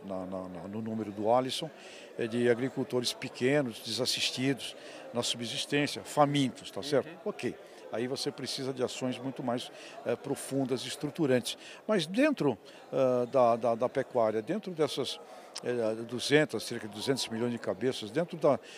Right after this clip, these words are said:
Speaker 1: eh, de cem, vai, puxa vida, a gente que tem, eh, condições, educação, por que não utiliza? Então, essa, essa, esse foi um desafio interessante que a gente colocou e mostrando a importância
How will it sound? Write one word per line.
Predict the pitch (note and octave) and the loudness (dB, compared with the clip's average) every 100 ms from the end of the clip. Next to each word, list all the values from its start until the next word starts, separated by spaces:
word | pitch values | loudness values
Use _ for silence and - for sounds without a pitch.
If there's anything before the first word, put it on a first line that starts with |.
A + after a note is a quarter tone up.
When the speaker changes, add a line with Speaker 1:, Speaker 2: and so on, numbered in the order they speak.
| - - | -8 -4
Speaker 1:
eh, | |
de | C3+ | 4
cem, | D#3+ - E3 E3 | 6 8 8 6
vai, | A#2 C#3 C#3 - - - - | 4 2 2 0 -14 -20 -10
puxa | G#3 - E3 | -4 -2 0
vida, | B2+ D3+ | 0 0
a | D#3+ | 2
gente | D3+ F3 | 0 -2
que | - A#3 | -4 -2
tem, | - F3 A3 | 2 2 2
eh, | B2+ G#2+ G#2 G2 F#2+ G#2+ | -2 -2 -4 -4 -8 -8
condições, | - A#2 - A2+ C3 A#2 | -8 -6 -4 -2 -2 -2
educação, | B2 A2+ G#2+ D#3+ | -4 -6 -6 -6
por | - - | -8 -4
que | B3+ | 0
não | A#3+ D#3+ | 2 0
utiliza? | D3 C3 A#2 G2+ - G2+ - - - - - | -2 -4 -4 -4 -6 -10 -14 -16 -16 -14 -12
Então, | C3 D3 D3+ | 0 2 6
essa, | D#3 - E3+ E3 | 6 6 2 4
essa, | D#3 - E3+ | 2 2 -2
esse | D#3+ - | 0 -2
foi | C#3 D#3 | -2 -2
um | C#3+ | -2
desafio | A#2+ A2+ A#2+ - B2 | -6 0 0 0 -4
interessante | A#2 C3 A#2+ - F#3+ F#3 | -2 -2 -2 -2 -2 -2
que | - | -4
a | G#2 | -4
gente | A#2+ - | -6 -6
colocou | B2+ A2 - F3 E3+ - - - - | -4 -2 -2 -6 -8 -12 -18 -14 -6
e | |
mostrando | G#3 G3+ - G#3 G#3 | -2 0 0 -2 0
a | G3+ | -2
importância | G#3 - D#3+ - G3 F#3 - | -2 -2 -4 -2 -4 -4 -6